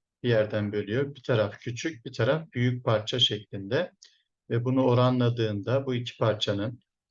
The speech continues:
küçük parçanın büyük parçaya oranı dört bölü beşmiş. Biz de bu oranı yorumlayabiliyorduk.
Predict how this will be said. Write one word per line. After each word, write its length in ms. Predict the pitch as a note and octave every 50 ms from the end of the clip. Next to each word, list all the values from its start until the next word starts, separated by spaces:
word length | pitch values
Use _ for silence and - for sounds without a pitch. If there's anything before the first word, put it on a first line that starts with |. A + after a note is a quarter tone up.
| _ _ _
küçük 260 | _ - - B2+ - -
parçanın 440 | A#2+ G#2+ G#2+ - - G#2 G#2 G2+
büyük 240 | A2 A#2+ A#2+ A#2+ -
parçaya 320 | A2+ G#2 G#2 G#2 - A#2 A2+
oranı 280 | G#2 G#2+ A2+ B2 A#2+
dört 280 | B2 A#2+ A#2 A#2 - -
bölü 220 | G#2+ A2 C#3 C#3
beşmiş. 440 | B2 A2 G#2 G#2+ - - - - -
Biz 160 | C#3+ C3+ B2
de 140 | C3+ C#3+ C#3
bu 120 | D3 D#3
oranı 280 | D3+ C#3 A#2+ A#2 A#2+ D#3+
yorumlayabiliyorduk. 1160 | C#3+ C3+ C3 B2+ A#2+ A#2+ A#2+ C3+ D3+ D3 - A#2+ A#2+ A#2 G#2 F#2 - - - - - - _